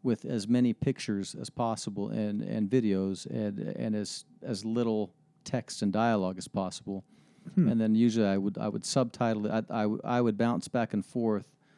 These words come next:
Speaker 1: verbally between English and Spanish, and also maybe have Spanish text subtitles to the, the pictures that I presented. That,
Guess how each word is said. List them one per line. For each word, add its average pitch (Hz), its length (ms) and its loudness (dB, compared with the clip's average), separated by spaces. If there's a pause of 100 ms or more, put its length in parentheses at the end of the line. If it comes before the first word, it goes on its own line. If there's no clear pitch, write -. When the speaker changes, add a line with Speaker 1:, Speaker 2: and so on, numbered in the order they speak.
(220)
Speaker 1:
verbally 117 440 2
between 104 320 0
English 104 320 0
and 98 100 -2
Spanish, 101 580 0 (400)
and 107 360 4
also 104 680 2 (640)
maybe 113 340 0
have 98 420 -2 (100)
Spanish 107 680 -4 (340)
text - 360 -6
subtitles 101 600 -2
to - 140 -8
the, 104 300 -8
the - 80 -20
pictures 113 380 -6
that 113 100 -2
I 113 40 -2
presented. 113 500 -2 (440)
That, 175 180 4